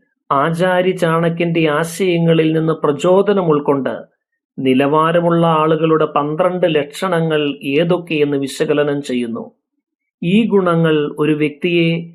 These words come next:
മറ്റുള്ളവർക്ക് മാതൃകയാക്കുക മാത്രമല്ല, ജീവിതത്തെ സമ്പന്നവും അർത്ഥപൂർണമാക്കുകയും ചെയ്യുന്നു.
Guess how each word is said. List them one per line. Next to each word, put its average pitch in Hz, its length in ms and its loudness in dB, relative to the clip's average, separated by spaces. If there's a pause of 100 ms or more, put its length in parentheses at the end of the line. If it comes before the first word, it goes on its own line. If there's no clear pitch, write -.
(300)
മറ്റുള്ളവർക്ക് 196 720 2
മാതൃകയാക്കുക 170 960 2
മാത്രമല്ല, 147 760 -2 (340)
ജീവിതത്തെ 160 760 0
സമ്പന്നവും 160 960 0
അർത്ഥപൂർണമാക്കുകയും 143 1200 0
ചെയ്യുന്നു. 113 560 -8